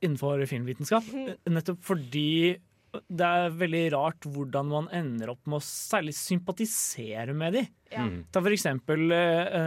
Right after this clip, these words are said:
Speaker 1: eh, The Silence of the Lambs. Det er veldig vanskelig å argumentere for at man ikke lar seg forføre av Hannibal. Det er vel enda mer tilfelle i Hannibal-serien.
Speaker 3: Mhm.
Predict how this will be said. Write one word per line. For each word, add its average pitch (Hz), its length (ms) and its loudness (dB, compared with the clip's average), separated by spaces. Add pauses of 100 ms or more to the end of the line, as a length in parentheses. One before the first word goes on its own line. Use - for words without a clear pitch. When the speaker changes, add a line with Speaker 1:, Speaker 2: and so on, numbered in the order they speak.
(220)
Speaker 1:
eh, 160 40 -4
The 156 140 -2
Silence 127 320 -2
of 127 80 -6
the 143 80 -2
Lambs. 107 400 -6 (600)
Det 160 60 2
er 175 120 4
veldig 170 420 0
vanskelig 160 340 0
å 131 80 -2
argumentere 139 360 0
for 143 100 0
at 143 60 0
man 160 160 0
ikke 156 360 0
lar 113 220 0
seg 143 160 -4
forføre 151 1040 -2 (140)
av 143 340 2
Hannibal. 139 380 0
Det 156 80 4
er 175 60 2
vel - 140 -2 (100)
enda 143 440 2
mer 139 240 2
tilfelle 120 600 -6 (100)
i 131 160 -4
Hannibal-serien. 131 1000 0 (340)
Speaker 3:
Mhm. 98 300 -4